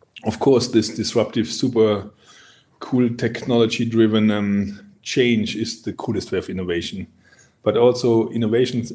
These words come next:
like, um, cost leadership is something which is amazing, um, or neutralization. When you, when you look, for example, there are so many companies who just neutralize because of their market power,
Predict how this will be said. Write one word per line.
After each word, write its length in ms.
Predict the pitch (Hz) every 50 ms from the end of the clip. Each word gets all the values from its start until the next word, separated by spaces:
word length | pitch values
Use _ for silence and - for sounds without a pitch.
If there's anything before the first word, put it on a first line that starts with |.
| -
like, 460 | - 117 107 104 104 101 101 98 -
um, 520 | 104 95 98 95 92 95 90 90 92 87 82 - - - _ _ _ _
cost 300 | - - 139 131 - -
leadership 420 | 123 117 - - 101 - - - - - - _ _ _ _ _ _ - - - - - _ _ _ _ _ _ _ _ _
is 160 | - 110 110
something 320 | - 120 113 110 113 117 101
which 160 | 98 95 -
is 140 | 110 95 98
amazing, 440 | 92 101 123 139 - 85 85 87 -
um, 260 | 92 92 92 95 95 -
or 220 | 104 104 104 104
neutralization. 920 | 110 120 123 117 - 123 110 101 - - 131 135 131 - - 101 - -
When 160 | - 101 101
you, 80 | 104 104
when 120 | 104 104
you 120 | 104 113 120
look, 80 | 117
for 120 | - 120 104
example, 340 | - - 120 104 107 104
there 140 | 101 104 98
are 20 | 95
so 100 | - 113
many 160 | 107 101 95
companies 600 | - - 143 160 - - 113 104 107 - - - _ _ _ _ _ _ _ _ _
who 140 | - 135 135
just 480 | 135 - 160 165 160 160 - - -
neutralize 600 | 104 110 117 139 165 - - 123 110 101 98 95 -
because 340 | - 113 110 - 110 101 -
of 140 | 104 -
their 100 | - 107
market 460 | 98 104 110 120 127 123 123 113 - -
power, 420 | - 101 92 92 95 95 98 -